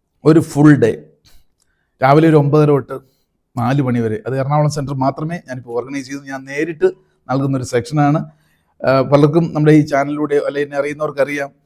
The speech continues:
ഈ വിഷയത്തിൻ്റെ പ്രസക്തി എത്രത്തോളം ഉണ്ട്. അതുകൊണ്ട് തന്നെ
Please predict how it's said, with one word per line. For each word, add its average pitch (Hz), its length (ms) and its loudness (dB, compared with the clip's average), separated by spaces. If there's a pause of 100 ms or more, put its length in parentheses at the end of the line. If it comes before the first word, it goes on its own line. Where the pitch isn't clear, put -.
(720)
ഈ 160 100 4 (360)
വിഷയത്തിൻ്റെ 143 440 -2
പ്രസക്തി 113 400 -10
എത്രത്തോളം 107 440 -10
ഉണ്ട്. - 140 -20 (420)
അതുകൊണ്ട് 185 320 6
തന്നെ 180 160 0